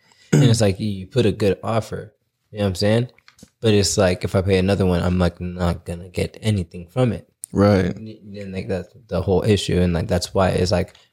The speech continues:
Speaker 1: me and you were like, "Yo, mm, we should, we should, we should maybe, like, mention this on the
Speaker 2: <laughs>
Speaker 1: podcast."
Speaker 2: Yeah,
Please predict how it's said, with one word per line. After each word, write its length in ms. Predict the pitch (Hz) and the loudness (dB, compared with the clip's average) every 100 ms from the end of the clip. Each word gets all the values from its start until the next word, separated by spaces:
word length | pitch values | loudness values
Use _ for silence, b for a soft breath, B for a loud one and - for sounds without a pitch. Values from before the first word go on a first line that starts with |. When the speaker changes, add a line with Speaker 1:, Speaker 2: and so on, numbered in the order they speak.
| - | -16
Speaker 1:
me 220 | 104 95 | -4 0
and 140 | 92 | 2
you 80 | 98 | 2
were 100 | 90 | 2
like, 220 | 85 90 - | 2 -2 0
"Yo, 300 | 120 85 - _ _ _ _ _ _ _ _ _ _ _ _ _ _ 113 | 0 0 -4 _ _ _ _ _ _ _ _ _ _ _ _ _ _ -20
mm, 640 | 110 113 120 123 120 120 127 | -16 -14 -14 -14 -14 -14 -8
we 120 | 170 | -4
should, 200 | 214 226 - _ 120 | -4 -6 -10 _ -12
we 100 | 165 | -8
should, 200 | 165 147 | -6 -4
we 140 | 165 | -2
should 180 | 175 156 | 0 4
maybe, 280 | 147 139 113 | 4 4 4
like, 200 | 101 101 | 2 2
mention 300 | 98 90 90 | 0 -2 -6
this 220 | - - | -10 -18
on 120 | 92 | -20
the 100 | 95 | -20
Speaker 2:
<laughs> 60 | - | -6
Speaker 1:
podcast." 520 | - - - 247 170 | -4 0 2 4 2
Speaker 2:
Yeah, 360 | 214 120 127 | 2 2 2